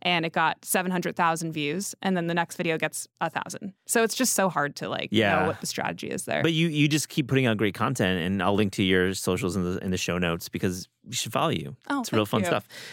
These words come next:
Speaker 2: All right, let's get into the non-cheese elements on the board because a board, meaning, like, a single, so I say board, but it could be plate, it could be board, it could be river, it could be
Speaker 1: <laughs>
Speaker 2: platter.
Speaker 1: It could be anything.
Speaker 2: It
Speaker 1: Anything flat.
Speaker 2: If you, if you read the books too, obviously there's a lot of inspiration there, but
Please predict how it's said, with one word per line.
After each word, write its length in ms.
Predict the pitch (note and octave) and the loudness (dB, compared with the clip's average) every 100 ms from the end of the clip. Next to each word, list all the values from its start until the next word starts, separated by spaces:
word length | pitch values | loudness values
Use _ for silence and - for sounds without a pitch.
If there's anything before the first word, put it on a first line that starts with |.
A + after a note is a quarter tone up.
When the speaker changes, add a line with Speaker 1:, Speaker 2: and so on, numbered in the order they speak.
| - - | -8 -2
Speaker 2:
All 60 | |
right, 160 | G#2+ F3+ | 0 0
let's 300 | C#3+ D3+ - | 0 0 0
get 240 | - B3+ - | 0 0 2
into 420 | F#3 E3+ - D3+ | 2 2 2 2
the 140 | B2+ | 2
non-cheese 920 | A2+ A2 A2+ B2 A#2+ G#2 - G#2 G#2 | 2 4 4 4 4 0 0 2 2
elements 460 | G2+ F2 E2 E2+ E2 | 0 -2 -2 -4 -4
on 80 | F2 | -6
the 60 | |
board 280 | D#2+ D2+ B1 | -6 -6 -8
because 400 | F#2 A2 F#2+ G#2 - - - - | -4 -2 -2 -4 -12 -16 -8 -2
a 80 | B2 | 0
board, 560 | C#3 C3+ C#3 C#3 C3+ - - | 4 6 6 6 2 -2 0
meaning, 240 | F3 F3 | 2 4
like, 140 | D3+ B2+ | 4 2
a 80 | B2 | 0
single, 420 | - E3+ F3+ E3+ - | 2 4 4 2 -4
so 140 | - | -4
I 120 | - C#3 | 0 2
say 160 | A3+ | 2
board, 400 | D#3 A2 A2+ A#2 | 2 2 4 4
but 80 | G#2+ | 2
it 60 | G#2 | 0
could 120 | G#2+ | -2
be 100 | G2 | -4
plate, 440 | - - A2+ - | -6 -2 0 0
it 80 | G#2+ | -4
could 120 | - G2 | -6 -6
be 80 | |
board, 400 | F2+ G#2+ G2 A2 | -4 0 2 2
it 80 | G#2 | 0
could 160 | - F2 | -6 -6
be 100 | F2+ | -4
river, 420 | F2 G2 G#2+ G#2+ | -2 0 2 0
it 120 | - | 0
could 120 | - | -6
be 60 | F2 | -4
Speaker 1:
<laughs> 120 | A3 | -2
Speaker 2:
platter. 440 | - F#2+ G2 G2 - - - - - _ | 2 2 4 2 -2 -8 -10 -10 -16 _
Speaker 1:
It 60 | A3+ | -6
could 80 | G#3 | -2
be 80 | F#3 | -2
anything. 400 | E3 - - F#3+ | -2 -6 -8 -4
Speaker 2:
It 60 | G#3 | -2
Speaker 1:
Anything 200 | A3+ A3 | 0 0
flat. 340 | - C#3 - - _ _ - | 0 -2 -2 -12 _ _ -2
Speaker 2:
If 140 | C#3+ | 2
you, 140 | D3 | 4
if 180 | E3+ C#3 | 4 2
you 80 | C#3 | 4
read 160 | F3+ B2+ | 2 2
the 60 | |
books 320 | G2 B2 - - | 2 0 0 0
too, 340 | A#2 G2+ F2 - | 2 2 0 0
obviously 400 | F#2+ F#2+ - F#2 | 0 0 -2 -2
there's 160 | F2 | 0
a 60 | F#2+ | 0
lot 120 | F2+ | 0
of 60 | E2 | -2
inspiration 480 | E2+ - E2 - | -6 -4 -4 -2
there, 140 | E2+ E2 | -2 0
but 160 | F2+ | -2